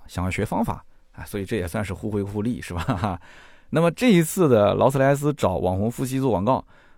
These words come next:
我个人觉得啊，一点都不震惊，一点都不奇怪。这几年劳斯莱斯已经飘了，真的，这个品牌已经飘了，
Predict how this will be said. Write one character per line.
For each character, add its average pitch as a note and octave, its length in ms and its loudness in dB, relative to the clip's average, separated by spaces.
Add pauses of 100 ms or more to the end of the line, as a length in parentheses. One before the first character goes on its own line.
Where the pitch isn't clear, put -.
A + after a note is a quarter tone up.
(120)
我 F2 560 -4
个 - 120 2
人 A2 160 2
觉 F#2 140 -6
得 E2 180 -6
啊， E2 200 -10
一 D3 100 -4
点 F#2+ 180 -2
都 F#2+ 80 -4
不 F#2 240 -2
震 G#2+ 220 0
惊， F#2+ 240 -6
一 B2+ 100 -4
点 F#2 160 -6
都 F#2 80 -6
不 F2+ 120 -8
奇 - 180 -10
怪。 E2 180 -6 (420)
这 G3+ 140 2
几 A#2 160 -4
年 G#2 220 -2
劳 B2 100 2
斯 C3 80 -2
莱 B2+ 160 2
斯 B2+ 120 -4
已 F#2+ 140 -8
经 F#2+ 160 -6
飘 C3 280 -4
了， - 340 -6
真 C3+ 160 -4
的， A2+ 80 -4
这 A2+ 100 -6
个 B2+ 60 -2
品 F#2+ 160 -6
牌 F#2+ 140 -2
已 A#2 40 0
经 F#2+ 140 -4
飘 A2 220 -6
了， G2+ 100 -8